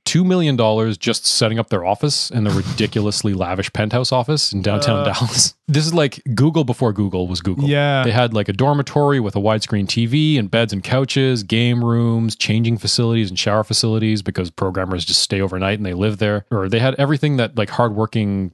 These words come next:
Speaker 1: computer programmers would need, plus a massive overhead skylight that meant nobody could see what was on their monitors, and they had to, like, drape blankets over their cubicles so that it could actually work.
Speaker 2: <laughs>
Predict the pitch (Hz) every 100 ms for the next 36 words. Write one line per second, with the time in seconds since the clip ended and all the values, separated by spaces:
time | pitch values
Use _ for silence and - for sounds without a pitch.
0 | - 104 117 110 107 104 104 98 95 90
1 | 104 123 104 101 92 _ _ _ _ _
2 | - 147 151 - 135 107 104 117 123 156
3 | 131 - 107 117 98 107 95 - 90 110
4 | 131 147 - - 110 107 110 107 107 104
5 | 107 117 107 92 - - 117 110 107 107
6 | 98 98 90 90 113 131 165 - - 101
7 | 101 101 101 - 98 90 98 104 - 98
8 | 101 104 131 - 120 95 95 85 110 117
9 | 127 131 - 101 95 - 95 92 - 95
10 | 87 220 - -